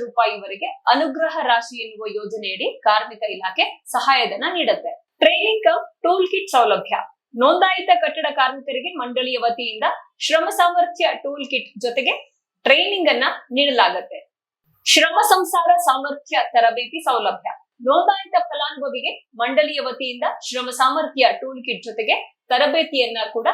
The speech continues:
ನೀಡಲಾಗುತ್ತೆ. ಹೆರಿಗೆ ಸೌಲಭ್ಯ, ಮಂಡಳಿಯಲ್ಲಿ ನೋಂದಣಿಯಾಗಿರುವಂತಹ ಮಹಿಳಾ ಕಾರ್ಮಿಕರಿಗೆ ಮೊದಲ ಎರಡು ಹೆರಿಗೆಗೆ ಐವತ್ತು ಸಾವಿರ ರೂಪಾಯಿಯಷ್ಟು ಸಹಾಯಧನವನ್ನ ನೀಡಲಾಗುತ್ತೆ. ಅಂತ್ಯಕ್ರಿಯೆ ವೆಚ್ಚ, ಮರಣಕ್ಕೀಡಾದ ನೋಂದಾಯಿತ ಕಟ್ಟಡ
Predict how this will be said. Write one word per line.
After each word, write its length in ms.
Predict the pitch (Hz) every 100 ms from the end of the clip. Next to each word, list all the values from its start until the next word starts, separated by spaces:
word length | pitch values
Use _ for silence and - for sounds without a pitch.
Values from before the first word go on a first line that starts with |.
| -
ನೀಡಲಾಗುತ್ತೆ. 580 | 262 233 - - - - - _ _ _ _ 302
ಹೆರಿಗೆ 300 | 359 392 381
ಸೌಲಭ್ಯ, 400 | 269 415 - - - _ _ 240
ಮಂಡಳಿಯಲ್ಲಿ 600 | 285 359 415 403 381 349 339
ನೋಂದಣಿಯಾಗಿರುವಂತಹ 1040 | 285 294 320 320 269 262 277 269 247 - 320 269
ಮಹಿಳಾ 260 | 233 277 269 269
ಕಾರ್ಮಿಕರಿಗೆ 580 | 233 254 226 - 196 - 294
ಮೊದಲ 260 | 220 233 262 233 208
ಎರಡು 220 | 233 302 277
ಹೆರಿಗೆಗೆ 420 | 240 220 196 196 403 - 226
ಐವತ್ತು 320 | 269 349 - 302 262
ಸಾವಿರ 260 | 233 262 233
ರೂಪಾಯಿಯಷ್ಟು 720 | 240 202 240 208 208 - - 427 - _ -
ಸಹಾಯಧನವನ್ನ 760 | 247 294 330 269 240 226 202 262 311
ನೀಡಲಾಗುತ್ತೆ. 560 | 247 - - - - - _ _ _ _ - 277
ಅಂತ್ಯಕ್ರಿಯೆ 560 | 330 381 330 269 254 233
ವೆಚ್ಚ, 180 | - - - - _ - 240
ಮರಣಕ್ಕೀಡಾದ 720 | 294 359 349 302 277 262 269 285 220
ನೋಂದಾಯಿತ 460 | 262 294 330 320 302 247 247
ಕಟ್ಟಡ 260 | - -